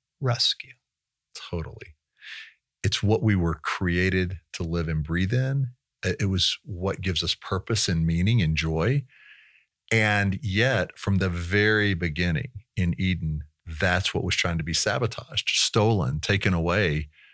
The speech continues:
Speaker 2: from us, from Adam and Eve, from us. So yeah, John, so in the book, it looks at, well, in other words, let me give this short quote from C S Lewis in A Grief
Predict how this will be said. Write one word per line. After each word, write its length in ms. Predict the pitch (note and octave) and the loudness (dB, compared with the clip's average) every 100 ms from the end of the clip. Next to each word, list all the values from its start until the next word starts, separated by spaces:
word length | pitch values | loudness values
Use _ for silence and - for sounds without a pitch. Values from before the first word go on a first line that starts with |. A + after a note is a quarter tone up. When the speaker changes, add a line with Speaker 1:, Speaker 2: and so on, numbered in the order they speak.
| - _ _ | -20 _ _
Speaker 2:
from 360 | - B2 C3+ | 0 2 2
us, 400 | F2 - - - - _ _ | 0 -2 -4 -4 -8 _ _
from 220 | - E2+ | -8 -4
Adam 240 | D#2+ E2+ E2 | -2 0 0
and 120 | D#2+ | 2
Eve, 200 | F2+ A#2 | 2 0
from 240 | - D#2+ | -2 -2
us. 300 | E2+ G#2+ A#2+ - - - - | 0 0 0 -6 -18 -20 -12
So 120 | - A#2+ | 0 2
yeah, 220 | A#2+ C#3+ | 4 2
John, 360 | F#2 F2 F#2+ G2 | 0 2 2 2
so 280 | - G2 | 2 2
in 220 | F#2+ A#2+ G#2 | 4 4 4
the 80 | |
book, 360 | D#2+ D#2 B2+ B2+ | 2 2 0 0
it 120 | F#2 | -2
looks 380 | G2+ A2 D#3 - | 0 0 0 0
at, 340 | E2+ E2 D#2+ - - - | 0 0 -2 -4 -16 0
well, 100 | D#3+ | 4
in 40 | E3+ | 4
other 120 | D#3+ | 4
words, 200 | A#2 - | 4 4
let 80 | C#3+ | 2
me 60 | B2+ | 4
give 160 | A2+ | 2
this 220 | G2 - - | 2 -2 -2
short 320 | - - F2+ | 0 2 2
quote 180 | - G2+ | 2 -2
from 300 | - F2+ E2+ | 0 0 0
C 160 | - G2 | 0 0
S 160 | E2 | 2
Lewis 240 | F#2+ E2+ - | 0 0 0
in 80 | D#2+ | -2
A 60 | |
Grief 380 | D2+ F2 F2 - | -2 -2 -2 -6